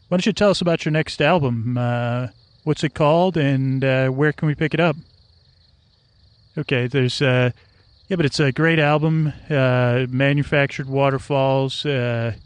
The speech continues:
the, uh, I, I think it was called, uh, the Algae album. Uh, that was my favorite, and, uh,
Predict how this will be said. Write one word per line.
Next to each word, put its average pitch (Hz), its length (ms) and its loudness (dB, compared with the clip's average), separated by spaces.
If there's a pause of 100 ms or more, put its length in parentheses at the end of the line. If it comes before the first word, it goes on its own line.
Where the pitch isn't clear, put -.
(160)
the, 123 440 2
uh, 131 460 0
I, 143 120 0
I 143 60 0
think 165 200 -2
it 165 60 2
was 147 140 -2
called, 143 340 2
uh, 131 500 0
the 131 200 2
Algae 139 400 2
album. 139 500 0
Uh, 127 220 0
that 139 140 2
was 151 140 0
my 147 220 2
favorite, 131 680 -2
and, 123 440 -2
uh, 120 280 -2